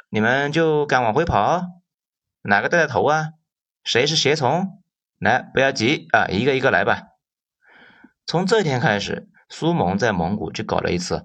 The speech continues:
二十年的社会大翻新。蒙古自打在一九二一年苏军入驻开始呢，可以说啊，那就是活成了一个 cosplay 了。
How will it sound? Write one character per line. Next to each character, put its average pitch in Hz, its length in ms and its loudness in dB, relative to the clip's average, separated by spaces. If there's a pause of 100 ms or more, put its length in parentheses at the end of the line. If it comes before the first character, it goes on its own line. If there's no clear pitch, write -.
(160)
二 185 220 2
十 117 160 -4
年 90 160 -2
的 85 220 -2
社 - 360 -2
会 - 220 -4
大 - 220 -4
翻 87 180 -2
新。 - 280 -8 (920)
蒙 185 340 0
古 90 260 -4 (260)
自 196 180 -2
打 87 160 0
在 104 240 2
一 175 220 -2
九 127 120 -2
二 135 220 0
一 156 100 -2
年 87 380 -2
苏 135 300 -6
军 131 180 -6
入 135 160 -4
驻 107 140 -8
开 110 160 -2
始 85 120 -6
呢， - 200 -10 (640)
可 - 180 -2
以 190 80 2
说 147 240 0
啊， 87 140 -4 (200)
那 165 120 0
就 170 60 0
是 170 120 0
活 127 200 0
成 127 140 -2
了 120 60 2
一 120 60 -2
个 113 460 -2
cosplay 143 500 -4
了。 - 160 -12